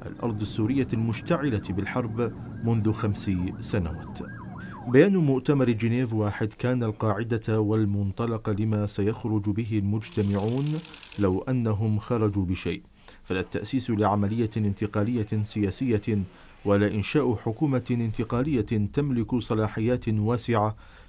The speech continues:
تمكنها من وضع دستور جديد للبلاد، ولا إجراء انتخابات مبكرة تأتي بحكومة جديدة من غير بشار الأسد، خرج في بيان باريس الختامي. والوزراء الذين جاءوا بالحلول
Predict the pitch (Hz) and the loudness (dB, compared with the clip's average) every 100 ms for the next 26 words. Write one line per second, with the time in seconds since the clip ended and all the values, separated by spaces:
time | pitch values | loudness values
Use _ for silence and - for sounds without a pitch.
0 | - 110 101 - 147 123 127 120 117 110 | 0 2 2 2 0 2 2 2 2 2
1 | 127 123 113 110 107 135 123 113 110 104 | 2 0 0 -2 -2 0 2 2 2 2
2 | 127 117 107 104 110 95 85 92 87 - | 2 0 0 2 2 0 0 -2 -2 -10
3 | - - - 90 90 85 98 110 127 110 | -20 -20 -6 -4 -2 -2 0 2 2 0
4 | 117 123 107 127 127 117 107 104 - 131 | -2 0 0 0 0 0 0 0 0 0
5 | 110 117 101 - - - - 139 131 147 | 0 0 -2 -4 -14 -20 2 2 4 2
6 | 135 127 139 135 - 143 117 127 110 110 | 2 2 0 0 0 0 0 0 0 0
7 | 143 120 107 117 110 107 123 135 110 104 | 0 0 0 0 2 2 2 2 2 0
8 | - 135 113 104 123 - 110 113 113 - | 0 0 2 0 -2 -2 0 0 -2 -4
9 | - - - 160 165 127 127 113 120 104 | -18 -20 -4 2 4 4 4 4 0 2
10 | 107 117 113 110 104 107 110 107 - 110 | 2 2 0 0 0 0 0 -2 -2 -4
11 | 104 82 85 - - - - 98 95 92 | -2 -2 -4 -12 -20 -20 -8 -2 0 0
12 | 98 98 160 127 104 101 127 113 98 120 | 0 2 2 2 2 2 0 0 0 0
13 | 120 104 104 - 113 123 113 110 107 | 0 0 0 0 0 2 2 2 0